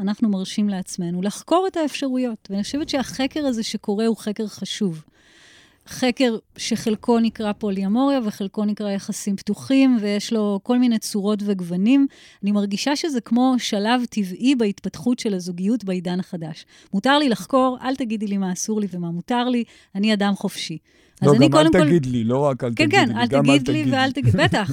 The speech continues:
Speaker 1: אז קודם כל אני בעד החקר, אני בעד החקר. אה, ברמה העמוקה ביותר, אני מרגישה עליי באופן אישי, אני מעדיפה את האחדות המינית שלי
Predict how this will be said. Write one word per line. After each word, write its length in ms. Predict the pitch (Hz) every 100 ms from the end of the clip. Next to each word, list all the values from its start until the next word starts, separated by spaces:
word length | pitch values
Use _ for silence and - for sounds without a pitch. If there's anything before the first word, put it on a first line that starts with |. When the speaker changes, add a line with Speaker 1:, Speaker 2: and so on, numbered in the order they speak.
| 247
Speaker 1:
אז 200 | 220 -
קודם 220 | 339 392
כל 100 | 392
אני 120 | 330 277
בעד 300 | 254 285 269
החקר, 640 | - 294 294 - 180 156 - _ _
אני 80 | 196
בעד 220 | 208 233
החקר. 520 | 240 - 262 - 170 156 - - - - _ -
אה, 340 | 208 214 208 196
ברמה 460 | 196 208 202 220 330
העמוקה 480 | 370 269 - - 294
ביותר, 500 | 302 277 220 - 302 262
אני 120 | 226
מרגישה 800 | 208 202 185 - 254 262 254 220 -
עליי 440 | 208 196 214 262 247
באופן 400 | 208 220 - 214
אישי, 420 | 190 - - 370 427 _ _ _ 185
אני 220 | 208 277
מעדיפה 500 | 311 254 220 - 240
את 120 | 240
האחדות 600 | 214 - 196 180 302 -
המינית 520 | 220 202 202 247 339
שלי 420 | - 359 311 302